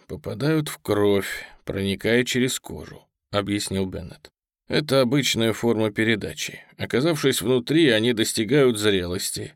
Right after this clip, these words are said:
растут и образуют кисты, подобные тем, что находятся в мозгу мальчика. Повреждения и фурункулы на коже также полны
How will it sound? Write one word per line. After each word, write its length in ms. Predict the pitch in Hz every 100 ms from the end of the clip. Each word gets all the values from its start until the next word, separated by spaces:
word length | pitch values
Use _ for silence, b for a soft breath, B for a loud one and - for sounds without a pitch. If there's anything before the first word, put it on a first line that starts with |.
| _
растут 680 | 107 120 120 - 131 151 -
и 60 | -
образуют 580 | 110 110 117 123 190 -
кисты, 680 | - 190 - - 110 92 -
подобные 560 | 101 101 117 104 107 101
тем, 280 | - 151
что 160 | 127 90
находятся 540 | 95 98 127 120 -
в 60 | 104
мозгу 380 | 101 104 101 117
мальчика. 640 | 107 78 - - - - - _ _ _ -
Повреждения 760 | 107 113 120 110 135 131 113
и 40 | 107
фурункулы 680 | - 113 131 120 98 101
на 140 | 101 104
коже 560 | - 147 147 107 101 - -
также 420 | 131 143 110 101
полны 640 | - 104 104 123 131 104